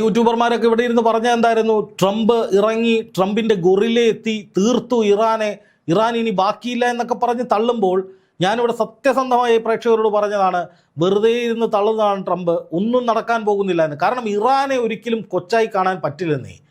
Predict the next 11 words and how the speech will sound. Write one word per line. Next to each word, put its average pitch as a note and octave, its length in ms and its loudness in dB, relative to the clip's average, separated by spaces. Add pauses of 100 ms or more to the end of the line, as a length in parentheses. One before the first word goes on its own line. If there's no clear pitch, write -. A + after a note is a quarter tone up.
(360)
ഇറാൻ G#3+ 260 2 (120)
എന്താണെന്നും F#3 580 0
ഇറാൻ്റെ G3 380 2
ചരിത്രം F#3+ 460 0
എന്താണെന്നും D3+ 480 -4 (400)
ഇറാൻ്റെ A3 400 0
ഭരണാധികാരികൾ A3 840 0
എങ്ങനെയുള്ളവരാണെന്നും E3+ 800 -4 (140)
അവിടുത്തെ A3 360 0 (160)
സൈനിക A#3+ 540 0
ശക്തി F#3+ 240 -6